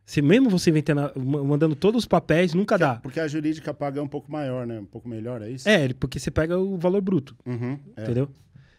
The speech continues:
Speaker 1: E, e
Speaker 2: Aí você tem que ir pela uma agência pra
Speaker 1: Não, aí você tem que, aí você manda todos os documentos, eles ficam apontando empecilho.
Speaker 2: Sempre falta
Speaker 1: É
Speaker 2: uma parada.
Speaker 1: empecilho pra você não fazer, eles fazem isso.
Speaker 2: Aham.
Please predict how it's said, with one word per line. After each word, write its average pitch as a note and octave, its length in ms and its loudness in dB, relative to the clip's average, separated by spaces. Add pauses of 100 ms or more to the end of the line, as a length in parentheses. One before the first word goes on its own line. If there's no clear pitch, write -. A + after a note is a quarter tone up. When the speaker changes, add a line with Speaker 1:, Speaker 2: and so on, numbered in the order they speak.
(480)
Speaker 1:
E, B2+ 480 -2
e A#2+ 560 -2
Speaker 2:
Aí A2+ 60 -4
você A#2 100 -8
tem C#3+ 140 -6
que D3 80 -2
ir - 20 -8
pela C#3 200 -4
uma C3+ 160 -4
agência C#3+ 840 -2
pra B2 480 -10
Speaker 1:
Não, F#3 160 2
aí D3+ 140 2
você E3 120 -4
tem E3+ 160 -2
que, C#3+ 220 -8
aí C#3 100 2
você C#3+ 140 -2
manda C#3+ 220 2
todos D#3+ 160 0
os - 20 -4
documentos, B2+ 400 0
eles B2+ 120 -4
ficam - 120 -8
apontando C3+ 320 -2
empecilho. C3 500 -4 (880)
Speaker 2:
Sempre D3 300 -8
falta C3+ 220 -6
Speaker 1:
É - 20 -
Speaker 2:
uma E3 60 -6
parada. E3+ 80 6
Speaker 1:
empecilho G#3 540 6
pra G#3+ 160 6
você G#3 260 6
não A3 220 6
fazer, C3 520 4
eles A2+ 180 -8
fazem C3 280 0
isso. G#2+ 180 -6
Speaker 2:
Aham. B2 160 -8